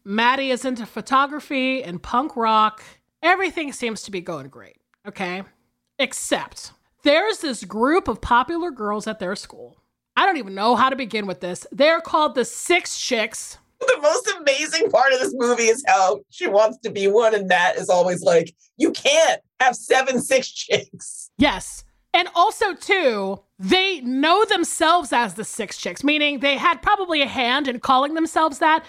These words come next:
Speaker 1: And I'm just gonna tell you right now, people who are popular that name themselves as a group can go to hell.
Speaker 2: Those are the people that grow up to,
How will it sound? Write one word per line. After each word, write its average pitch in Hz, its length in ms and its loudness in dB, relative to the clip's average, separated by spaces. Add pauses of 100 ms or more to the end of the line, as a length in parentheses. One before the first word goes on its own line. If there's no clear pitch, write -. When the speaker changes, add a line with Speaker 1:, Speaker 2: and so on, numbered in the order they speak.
(180)
Speaker 1:
And 247 260 0
I'm 320 220 2
just 523 160 -2
gonna 440 140 2
tell 285 200 2
you 226 120 0
right 180 160 -10
now, 139 240 -20 (200)
people 480 600 4 (140)
who 339 140 4
are 269 100 4
popular 339 920 0
that 233 360 0 (100)
name 240 460 0
themselves 311 680 0 (140)
as 247 260 2
a 220 80 -4
group 233 560 -2 (300)
can 277 160 2
go 233 160 2
to 208 80 0
hell. 143 260 -8 (140)
Speaker 2:
Those 233 280 6
are 285 140 4
the 277 60 0
people 233 420 2
that 165 460 4 (240)
grow 175 400 2
up 151 360 2 (260)
to, 147 840 4